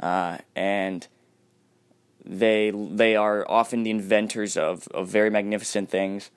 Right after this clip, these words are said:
um, or philosophers, because they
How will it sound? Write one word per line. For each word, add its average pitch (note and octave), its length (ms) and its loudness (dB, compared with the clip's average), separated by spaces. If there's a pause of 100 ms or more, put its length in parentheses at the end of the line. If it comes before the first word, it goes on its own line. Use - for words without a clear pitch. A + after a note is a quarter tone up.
(500)
um, E2+ 300 -2
or D#2 420 -2
philosophers, G2+ 720 0
because F#2 500 -2 (460)
they G2 720 0